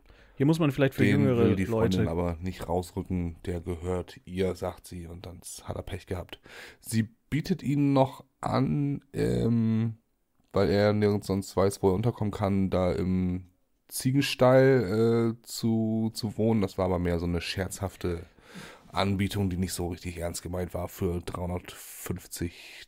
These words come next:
Speaker 2: Dollar oder sowas.
Speaker 1: Das, das bietet sie ihm auch gar nicht an, sondern ihr Freund. Und, äh,
Speaker 2: Ah, ja,
Speaker 1: sie will
Speaker 2: stimmt.
Speaker 1: das gar nicht.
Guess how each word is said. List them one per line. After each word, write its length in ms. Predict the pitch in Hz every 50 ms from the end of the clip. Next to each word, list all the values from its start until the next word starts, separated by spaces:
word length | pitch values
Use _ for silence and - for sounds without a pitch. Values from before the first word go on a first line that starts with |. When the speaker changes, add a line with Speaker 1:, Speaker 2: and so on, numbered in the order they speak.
| _
Speaker 2:
Dollar 300 | - 90 87 92 95 92 92
oder 140 | 92 92 90
sowas. 420 | - 95 92 95 92 - - - - - - - -
Speaker 1:
Das, 280 | 117 - - - - _ _ _ _ _ _ _ -
das 120 | 117 -
bietet 300 | - 165 170 175 147 120
sie 140 | 123 117 113
ihm 80 | 113
auch 100 | 113 110
gar 120 | 113 120 117
nicht 160 | 117 113 104
an, 120 | 120 135
sondern 260 | 127 123 120 117 110 107
ihr 120 | 107 104
Freund. 420 | - - - 135 120 107 104 -
Und, 240 | 110 107 104 101 -
äh, 40 | -
Speaker 2:
Ah, 100 | - 127 131 127
ja, 60 | 113
Speaker 1:
sie 100 | 101 98
will 80 | 123 123
Speaker 2:
stimmt. 140 | 117 120 110
Speaker 1:
das 140 | 92 -
gar 120 | - 90 87
nicht. 140 | 98 -